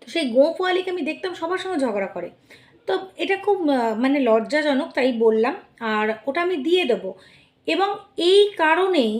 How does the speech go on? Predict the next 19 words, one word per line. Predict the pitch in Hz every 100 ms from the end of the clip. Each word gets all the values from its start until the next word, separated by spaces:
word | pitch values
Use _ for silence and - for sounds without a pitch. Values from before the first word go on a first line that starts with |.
| -
আমাদের | 262 277 330 359 285
রাজ্যে | 277 277 226 - 220 254 277
এত | 285 349 -
অযোগ্য | 262 285 269 349 285 254 370
শিক্ষক | 359 302 294 - 330 302
নিয়োগ | 277 254 269 254
হয়েছিল, | 220 220 - 196 185 - -
এই | 277 320 370
অযোগ্যতার | 247 240 220 196 208 202 190 185
জন্য, | 190 185 185 185
ঠিক | 320 320
আছে? | 427 427 214 196 _ - - _ -
আজকে | 269 - 349 254
যোগ্য | 302 285 233 349
শিক্ষকরা | 339 311 - - 330 311
এদের | 311 277 330 277
জন্য | 302 285 262
শাস্তি | 233 190 - 190
পায়। | 180 160